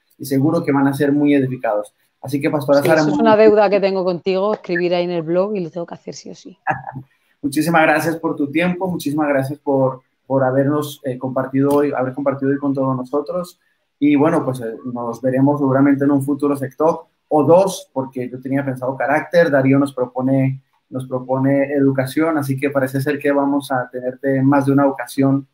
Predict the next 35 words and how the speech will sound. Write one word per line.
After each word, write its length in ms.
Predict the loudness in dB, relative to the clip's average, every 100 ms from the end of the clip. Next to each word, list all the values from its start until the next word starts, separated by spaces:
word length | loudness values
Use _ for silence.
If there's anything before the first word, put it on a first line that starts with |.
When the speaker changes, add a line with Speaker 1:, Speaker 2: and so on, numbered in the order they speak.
| _ _ _ -4
Speaker 1:
eh, 420 | 0 2 2 0
próxima. 460 | 0 -2 -2 -4 -6
Speaker 2:
Bueno, 140 | -6 -4
ahí 120 | -4
estaremos. 600 | -2 0 2 0 -4 -12 -18 _ _ _ _ _ _ _ _ _ _ _ _ 0
Speaker 1:
Muy 120 | 2
bien, 180 | 4 2
Pastora, 280 | 0 0 2
muchísimas 540 | 2 2 -2 -2 0
gracias. 560 | 2 0 2 0 -2 -6
Y 300 | -6 -4 -2
bueno, 240 | -2 -2 -4
pues 300 | -10 -12 -12
la 80 | -12
gente 240 | -8 -4
ya 100 | -2
también 260 | 0 0 0
se 60 | -2
está 160 | -4 -4
despidiendo. 540 | -4 -4 -2 0 -2
Gracias 340 | -2 -6 -12 -16
también 260 | -12 -6
a 80 | -6
todos. 320 | -4 -4 -6 -10 _ _ _
Nos 180 | 0 2
vemos 240 | 2 2
próximamente, 600 | 0 0 2 4 4 4
a 20 | 2
ver 80 |
si 160 | 2 2
nos 160 | 2 0
invitas 300 | 0 -2 -4
a 60 |
comer 360 | -4 -2 -2 -4
prontito. 380 | -8 -14 _